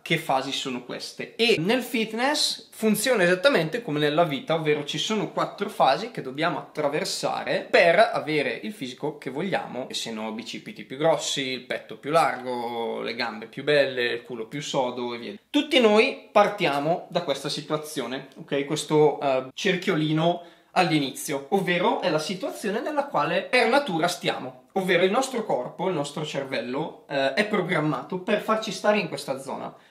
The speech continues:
perché il nostro cervello odia le cose nuove, i cambiamenti, tutto ciò che può metterci in pericolo o a disagio, eh, viene sempre, diciamo, fermato dal nostro cervello, ok? Trova sempre mille scuse, mille motivi per non,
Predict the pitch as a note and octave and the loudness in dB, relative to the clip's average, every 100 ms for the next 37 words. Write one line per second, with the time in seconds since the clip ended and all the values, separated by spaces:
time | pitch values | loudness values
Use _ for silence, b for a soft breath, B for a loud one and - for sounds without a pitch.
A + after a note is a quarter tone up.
0 | _ F#3 A3+ A3 G#3+ G3 F#3+ D#3+ F3+ G3 | _ 0 2 2 0 0 0 2 2 2
1 | - - A3 D#3+ D3+ - - D3 C#3+ C#3+ | 2 4 4 4 0 -2 -6 -10 -6 -4
2 | C#3+ C#3+ D3 D3 D3+ E3+ - D3 C#3+ C#3+ | -2 0 0 0 0 -2 -4 -2 -2 -2
3 | C#3+ D3+ - D3 D3+ - G#3 D#4 - - | -2 -4 -4 -4 -4 -4 2 2 2 0
4 | A3 B3 - F3 F#3 F3+ F3 D#3+ D3+ C#3 | 2 0 -2 0 0 0 -2 -2 -4 0
5 | G3+ G3+ F3+ D#3 D3+ C#3+ B2+ C#3 C3+ C3 | 0 2 0 0 -2 -4 0 0 0 -2
6 | A#2 A#2+ F3 G#3+ - C#3 D#3+ C#4 C4 - | -4 -2 -4 -4 -4 -2 0 2 2 2
7 | A3 A#3 B3+ B3+ A3 G3 F#3+ - G#3+ F#3+ | 2 0 -4 -4 -2 -4 -4 -2 0 0
8 | D#3 C#3+ - D#3 - - D#3+ D3 C#3+ D3 | -2 -4 -2 -4 -4 -8 -4 -4 -4 -6
9 | - C#3 C3 A2+ B2 - - - D#3 E3 | -2 -4 -2 -4 -6 -8 -6 -4 -4 -2
10 | F3+ E3+ F3+ F#3 G3 E3 D#3+ E3 - D3+ | -2 0 -2 -2 -2 -2 -2 -4 -6 -8
11 | D3 C#3 D3 D#3 D3+ D3+ D3+ D#3 D3+ D3+ | -6 -4 -2 0 -2 -2 -4 -2 -2 0
12 | D#3 | 0